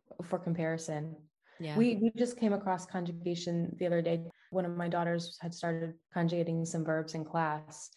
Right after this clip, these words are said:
Speaker 1: So then I was able to say, "See, this is what I was saying," where you say it a different way. You say it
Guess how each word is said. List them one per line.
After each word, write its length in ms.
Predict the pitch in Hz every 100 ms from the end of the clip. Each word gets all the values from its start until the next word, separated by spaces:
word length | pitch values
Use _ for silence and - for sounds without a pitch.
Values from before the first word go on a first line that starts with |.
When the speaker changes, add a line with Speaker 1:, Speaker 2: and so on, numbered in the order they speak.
| _
Speaker 1:
So 100 | - 190
then 80 | 175
I 40 |
was 120 | 175
able 180 | 180 185
to 60 | 180
say, 260 | 185 180
"See, 340 | 175 - 247 240
this 160 | 220
is 80 | 214
what 120 | 202
I 160 | 202 202
was 180 | 196 196
saying," 500 | 190 190 190 185 190 - - _ -
where 100 | 185
you 60 | 175
say 240 | - 185
it 100 | 185
a 60 | 180
different 300 | 180 175 180
way. 400 | 180 175 175 170
You 80 | 190
say 280 | 180 185 180
it 220 | -